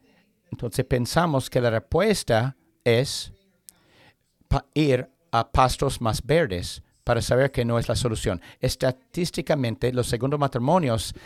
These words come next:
tienen chance mayor de divorcio que primer matrimonio. Yo sé que los segundos matrimonios pueden lograr y saludable, pero por, según las estadísticas,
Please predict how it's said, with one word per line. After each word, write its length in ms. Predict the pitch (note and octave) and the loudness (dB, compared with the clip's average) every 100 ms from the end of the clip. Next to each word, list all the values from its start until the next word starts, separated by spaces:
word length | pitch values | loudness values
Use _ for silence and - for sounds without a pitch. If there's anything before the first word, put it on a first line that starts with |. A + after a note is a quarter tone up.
| - - - - | -20 -20 -20 -8
tienen 360 | - A#2+ A#2 A#2 _ - | -2 -2 -2 -8 _ -6
chance 420 | - C3+ C#3 D3 | -2 -2 0 -2
mayor 720 | C3+ A2+ G#2+ D#3+ G3 F#2 E2+ - - _ - | 0 0 2 2 2 -2 -6 -16 -20 _ -14
de 220 | - A#2+ G#2+ | -4 -2 0
divorcio 440 | A2 A2 - B2 | -2 -2 -2 -2
que 140 | B2 | -2
primer 460 | - B2 D3+ D#3 B2+ - - | -2 0 0 0 -4 -10 -6
matrimonio. 400 | A#2 A2 G#2 F2 - - - | -4 -2 -4 -4 -10 -20 -6
Yo 200 | A#2 B2 | 2 4
sé 260 | - B2+ C3 | 6 4 4
que 140 | A#2+ | -2
los 120 | A2 | -2
segundos 240 | - A#2+ B2 | -2 0 0
matrimonios 340 | A#2+ A#2+ C3+ C#3 | 0 -2 -2 -2
pueden 560 | - A#2 B2 B2+ - - - - | -2 0 -2 -6 -12 -20 -18 -2
lograr 540 | A#2 A2 G#2+ E3 C4 - | 0 2 2 2 0 -4
y 100 | G2 | -4
saludable, 580 | - A2 G#2+ C3 G3 A#3+ _ _ _ _ _ - | -2 0 2 0 0 -6 _ _ _ _ _ -6
pero 220 | G#2+ G2+ - - - - - | -4 -4 -8 -20 -18 -12 -2
por, 200 | B2+ - | -2 -2
según 280 | B2+ A2+ A#2+ | -2 0 0
las 160 | G#2+ | 0
estadísticas, 920 | A2+ - F#2 - B3+ - - G2 - | -2 -4 -6 -4 -4 -4 -6 -6 -8